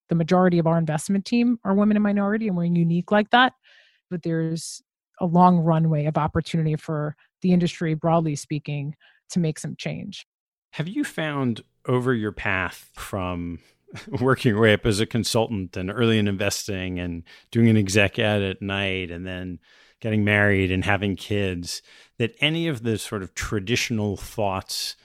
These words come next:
Speaker 2: of the role of a woman, as you said earlier, that childcare and elder care fall disproportionately on, on the, the shoulders of a woman, that that hinders at all the path and trajectory in the workplace?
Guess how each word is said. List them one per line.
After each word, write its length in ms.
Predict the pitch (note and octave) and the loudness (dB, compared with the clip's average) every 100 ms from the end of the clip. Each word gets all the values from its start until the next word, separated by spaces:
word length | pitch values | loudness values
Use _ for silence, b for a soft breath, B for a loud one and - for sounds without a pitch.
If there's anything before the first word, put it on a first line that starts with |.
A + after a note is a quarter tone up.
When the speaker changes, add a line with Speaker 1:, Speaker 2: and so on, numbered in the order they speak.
| b b b _ | b b b _
Speaker 2:
of 720 | G#2 F#2+ F#2 F2+ F2 E2+ - - _ | -4 -2 -2 -4 -6 -10 -14 -20 _
the 100 | - | -8
role 720 | F#2+ G2 G2+ G2+ G2+ F#2 F2+ - | -4 0 4 4 4 0 -4 -6
of 120 | F#2 | -6
a 60 | F2+ | -4
woman, 360 | F#2 F#2 F2+ | -4 -4 -4
as 140 | F2+ E2 | -6 -6
you 120 | F2+ | -6
said 580 | - F2+ F2+ F2 E2 F2 | -4 -2 -2 -4 -10 -6
earlier, 440 | A#2 A#2 G2+ F2+ E2+ | -2 0 0 -2 -4
that 320 | E2+ E2+ - b b - | -6 -6 -10 b b -8
childcare 840 | - F#2 F#2+ - F#2+ F2+ F2 E2+ - | -2 -2 -4 -4 -2 -2 -4 -6 -8
and 240 | F2+ F2 | -8 -6
elder 280 | G2 G2 F2+ | -6 -4 -6
care 360 | - F#2 E2+ E2 - - _ | -6 -6 -6 -8 -14 -20 _
fall 200 | G2 E2+ | -6 -4
disproportionately 880 | D#2 E2+ - - F2+ - - G2 E2+ | -6 -12 -14 -12 -10 -10 -12 -10 -8
on, 380 | E2 E2 D#2 - b b b b - | -8 -8 -10 -12 b b b b -10
on 280 | G2+ E2+ E2+ | -6 -4 -4
the, 240 | E2 E2 | -4 -6
the 80 | G#2+ | -6
shoulders 420 | - G2+ F#2 E2+ | 0 0 0 -4
of 120 | F2 | -6
a 80 | E2 | -8
woman, 420 | E2+ F#2+ F#2+ E2 D#2 b b b b _ - | -4 -2 -2 -6 -10 b b b b _ -18
that 220 | F#3 A2+ G2+ | -2 -2 2
that 340 | A2+ A#2+ B2 _ _ _ _ _ | 4 4 2 _ _ _ _ _
hinders 560 | - C#3 C#3 B2+ B2+ A#2 | -2 2 4 2 0 0
at 100 | G#2 | -2
all 280 | G2+ G#2 | 0 0
the 160 | G2+ F#2+ - | -2 -2 0
path 400 | - F#2+ G2 - | 0 0 -2 -4
and 100 | F2 | -8
trajectory 560 | - E2 F#2 - F#2 | -8 -6 -6 -6 -8
in 80 | F2+ | -8
the 60 | E2+ | -8
workplace? 560 | E2 E2+ - F#2+ - | -10 -12 -10 -12 -12